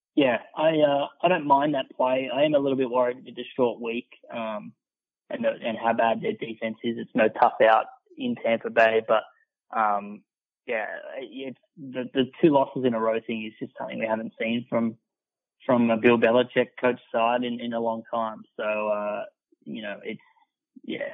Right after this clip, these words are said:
I, I, I don't mind the play. I, I like the play. I, I looked at it, uh, I ummed and ahed, and I went in a different direction, and that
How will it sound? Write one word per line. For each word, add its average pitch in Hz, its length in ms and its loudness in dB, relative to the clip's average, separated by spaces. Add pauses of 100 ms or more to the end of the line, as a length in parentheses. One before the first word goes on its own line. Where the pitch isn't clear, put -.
(100)
I, 120 220 -2 (500)
I, 123 100 6
I 120 280 4
don't 120 280 0
mind 120 280 0
the 104 120 -14
play. 107 240 -4
I, 104 100 -8 (140)
I 113 60 -8
like 104 260 -8
the - 80 -20
play. 104 340 -6
I, 110 340 -8
I - 20 -8
looked 147 320 2
at 143 160 6
it, 139 120 4 (300)
uh, 107 180 -16 (160)
I - 100 -8
ummed 127 180 0
and 117 100 -4
ahed, 113 280 -4
and 107 120 -12
I 110 60 -6
went 127 180 0
in 123 120 -2
a 113 40 -6
different 123 320 0
direction, 135 560 -2 (540)
and 113 380 -4
that 120 140 -2